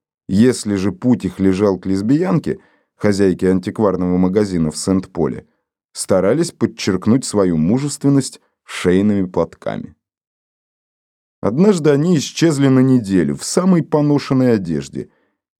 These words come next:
и из этой поездки старший вернулся с синяком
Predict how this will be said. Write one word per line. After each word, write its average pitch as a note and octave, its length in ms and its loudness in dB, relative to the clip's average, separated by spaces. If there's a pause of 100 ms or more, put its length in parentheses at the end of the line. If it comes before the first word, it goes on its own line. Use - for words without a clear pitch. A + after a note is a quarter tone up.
и A#2+ 220 6
из A#2 260 0
этой C3 220 0
поездки F#3+ 560 -2
старший F3+ 640 0
вернулся B2 560 0
с C#3 60 -6
синяком D#2 920 0